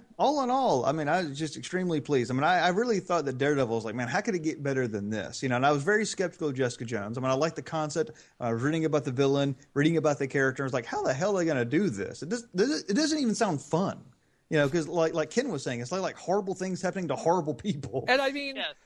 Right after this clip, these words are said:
Speaker 2: I mean,
Speaker 1: But it, it
Speaker 2: in
Speaker 1: didn't,
Speaker 2: one
Speaker 1: it wasn't
Speaker 2: sense,
Speaker 1: that
Speaker 2: it's
Speaker 1: way.
Speaker 2: not fun, but it's really compelling to watch. It grabs you and holds on to you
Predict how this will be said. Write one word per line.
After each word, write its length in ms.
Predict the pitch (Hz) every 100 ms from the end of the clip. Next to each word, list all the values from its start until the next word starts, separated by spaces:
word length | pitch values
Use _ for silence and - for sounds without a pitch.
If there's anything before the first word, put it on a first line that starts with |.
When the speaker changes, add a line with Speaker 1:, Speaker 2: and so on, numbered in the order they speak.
| _ -
Speaker 2:
I 80 |
mean, 240 | 240 269 254
Speaker 1:
But 120 | 165
it, 100 | 165
it 60 | 247
Speaker 2:
in 80 | 180
Speaker 1:
didn't, 120 | 214
Speaker 2:
one 140 | 277
Speaker 1:
it 80 | 226
wasn't 220 | - 226
Speaker 2:
sense, 40 | -
Speaker 1:
that 100 | 202
Speaker 2:
it's 180 | 196 -
Speaker 1:
way. 140 | 170
Speaker 2:
not 320 | 170 185 220
fun, 540 | - - 151 165 233 196
but 180 | 175 165
it's 360 | 180 165 - - _ _
really 540 | 180 156 220 226 214 190
compelling 540 | - 175 - 180 202 185
to 100 | 185
watch. 220 | 170 165
It 200 | 180 151
grabs 480 | 143 143 156 165 151
you 140 | 156
and 140 | 156 143
holds 320 | 170 160 139
on 180 | 151 170
to 120 | 170
you 420 | 143 131 127 131